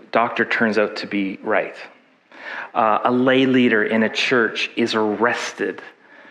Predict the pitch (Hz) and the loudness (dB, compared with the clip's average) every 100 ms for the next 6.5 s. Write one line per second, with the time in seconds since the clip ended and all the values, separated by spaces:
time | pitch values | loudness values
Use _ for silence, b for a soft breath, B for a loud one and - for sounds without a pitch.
0 | B - 113 - 139 120 - 120 - 113 | B -2 -2 0 0 0 0 -4 -2 0
1 | 107 110 107 104 107 98 101 104 101 98 | 0 2 2 2 0 -2 0 2 2 0
2 | 95 98 98 - 113 110 - 110 - 104 | -2 -4 -4 -2 -2 0 -2 -6 -2 -2
3 | 95 - 113 107 - 101 123 - 101 107 | -2 -2 2 2 0 -6 -8 -6 -2 2
4 | 107 107 98 117 107 98 101 - - 107 | 2 0 -2 -2 -2 0 0 -2 -2 -4
5 | 98 101 101 98 - - 110 107 104 - | -4 -2 -4 -4 -8 -4 -2 -2 -4 -4
6 | 101 95 92 104 - | 0 2 2 -2 -8